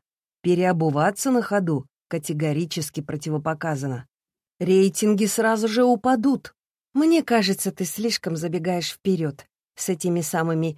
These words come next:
рейтингами», — усмехнулась Наташа. «Мой медведь пока только в задумке, и до дележа шкуры еще далеко».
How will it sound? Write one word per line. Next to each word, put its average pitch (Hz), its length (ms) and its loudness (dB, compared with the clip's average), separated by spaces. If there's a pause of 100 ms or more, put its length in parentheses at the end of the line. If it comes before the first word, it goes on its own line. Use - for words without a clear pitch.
(120)
рейтингами», — 139 800 -4 (600)
усмехнулась 170 720 -4
Наташа. 147 560 -8 (500)
«Мой 180 380 2
медведь 185 760 2
пока 175 360 -4
только 196 380 -4
в 165 40 -6
задумке, 160 800 -4 (340)
и 147 140 -4
до 180 140 0
дележа 160 520 -2
шкуры 247 680 -6 (180)
еще 147 460 -6
далеко». 240 680 -6